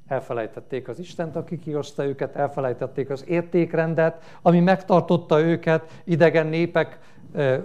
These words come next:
fogságával, illetve, ö, körgyűrűjében, akik másként éltek, vagy pusztultak. És ennek következménye volt a második fogság, a babiloni fogság,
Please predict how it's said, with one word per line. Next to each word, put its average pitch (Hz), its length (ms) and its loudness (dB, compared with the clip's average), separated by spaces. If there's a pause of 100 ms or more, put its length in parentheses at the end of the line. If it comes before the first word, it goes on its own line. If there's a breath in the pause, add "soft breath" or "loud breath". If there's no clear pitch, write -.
fogságával, 170 760 2
illetve, 147 680 2
ö, 131 160 -2
körgyűrűjében, 170 840 2
akik 147 220 -6
másként 151 560 -6
éltek, 160 580 -2
vagy 107 120 -12
pusztultak. 143 800 -12 (1600 soft breath)
És - 60 -20
ennek 127 200 -8
következménye 123 720 -6
volt 117 300 -6
a 110 60 -6
második 117 540 -10
fogság, 113 520 -8
a 104 60 -8
babiloni 101 480 -8
fogság, 107 600 -18